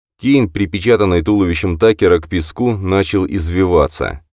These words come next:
Откатившись на бок, Уэйн толкнул пса наверх, потом последовал за ним сам.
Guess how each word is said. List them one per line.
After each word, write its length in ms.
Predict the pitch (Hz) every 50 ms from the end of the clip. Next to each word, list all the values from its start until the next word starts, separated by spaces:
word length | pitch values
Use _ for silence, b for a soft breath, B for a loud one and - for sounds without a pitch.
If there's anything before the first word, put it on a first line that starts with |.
| _ _ _ _
Откатившись 640 | - 85 80 - - 80 78 90 82 78 - 80 78 -
на 180 | 90 90 92
бок, 220 | 82 80 78 80 -
Уэйн 420 | 78 76 78 90 101 104 95 87
толкнул 600 | 80 90 87 87 85 80 - 95 104 101 92 80
пса 280 | 78 - - - 101 92
наверх, 500 | 90 85 82 92 110 110 95 - - _
потом 320 | - - - - 135 123
последовал 520 | - 87 - - 90 90 82 85 78 78 76
за 160 | 76 78 69
ним 220 | 71 71 73 71
сам. 400 | 71 - - 69 60 57 55 53